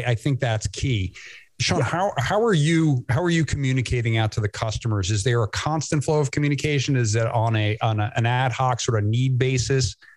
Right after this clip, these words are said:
Speaker 1: as, as problems arise, or is there just a,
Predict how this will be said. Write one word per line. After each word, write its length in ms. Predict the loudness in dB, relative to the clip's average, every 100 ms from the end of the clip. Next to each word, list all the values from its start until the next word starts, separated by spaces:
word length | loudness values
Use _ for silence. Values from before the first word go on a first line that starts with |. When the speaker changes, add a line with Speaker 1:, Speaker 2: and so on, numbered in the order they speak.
| _ -2
Speaker 1:
as, 560 | 0 2 0 -2 -4 -2
as 240 | 0 -2
problems 540 | -2 -2 0 0 0
arise, 580 | 0 0 2 2 2 2
or 140 | 2 0
is 80 |
there 100 | 0
just 220 | 0 -2 -2
a, 340 | -2 -2 -4